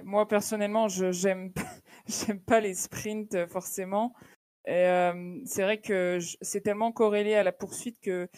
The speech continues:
je comprends pas, même si c'est le format type du biathlon, euh,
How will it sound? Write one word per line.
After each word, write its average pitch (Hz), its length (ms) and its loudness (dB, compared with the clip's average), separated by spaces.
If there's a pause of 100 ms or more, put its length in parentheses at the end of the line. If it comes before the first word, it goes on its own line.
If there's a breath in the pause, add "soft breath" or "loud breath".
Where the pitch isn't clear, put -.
(300 soft breath)
je - 120 -8
comprends 185 380 -4
pas, 208 380 10
même 180 240 -4
si 180 160 -6
c'est 190 180 0
le 180 220 0
format 180 300 0
type 180 260 -6
du 175 120 -6
biathlon, 180 580 0
euh, 170 100 0